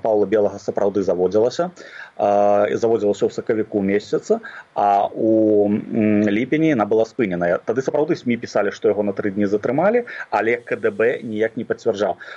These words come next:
Тое самае і зараз, як бы, м,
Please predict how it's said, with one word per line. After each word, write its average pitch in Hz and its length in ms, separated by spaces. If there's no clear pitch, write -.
Тое 220 140
самае 220 360
і 196 80
зараз, 160 440
як 98 140
бы, 104 220
м, 101 720